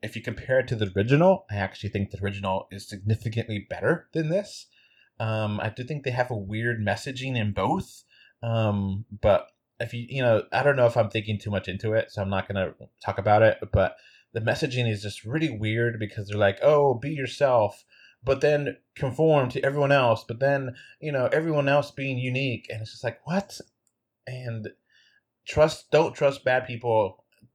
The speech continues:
Do trust good people. I don't know. It's all very basic. It's fine. It's not terrible. It's not great. It's a five out of ten. It's something for your kids to watch if you're watching quarantine at home. But is it tw-, twenty bucks worth?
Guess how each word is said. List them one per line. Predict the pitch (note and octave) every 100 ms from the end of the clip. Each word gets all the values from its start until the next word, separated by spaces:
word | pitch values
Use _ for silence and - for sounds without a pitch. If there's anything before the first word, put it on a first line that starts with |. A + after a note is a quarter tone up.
| -
Do | F3
trust | - D3 C#3 -
good | C3+
people. | C3+ B2 A#2 G2+ - -
I |
don't | C3+ G2+
know. | F#2 F#2 G2+ - _ _ _ _ _ _ _ _ _ _ -
It's | E3
all | F3+ D#3+
very | C3 A#2
basic. | G#2 G2+ - G#2+ G#2 -
It's | G#2 -
fine. | - A#2 A#2 A#2 A#2
It's | - - -
not | C#3+ C3 -
terrible. | - G#2+ G#2+ G#2 G#2+
It's | G#2 G2
not | G2 G2+
great. | G2 F2+ F2+ -
It's | B2 B2
a | B2
five | - F#2+ F2+ E2+
out | E2
of | -
ten. | - D2 E2+ - _ _ _ _ -
It's | - -
something | G#2+ A2+
for | A#2+
your | A#2+ A#2+
kids | A#2 G#2
to | -
watch | G#2+ G2+ F#2+ - - _ -
if | G#2
you're | G2
watching | G2 G2 - G2 G2 - _
quarantine | - G#2+ G2+ - G#2
at | G2+
home. | G2+ F#2+ F#2+ F#2+ G2+ _ _ _ -
But | F#2
is |
it | -
tw-, | - G#2+ -
twenty | A#2+ B2
bucks | A#2+ A#2+ -
worth? | C3+ C3+ C3 -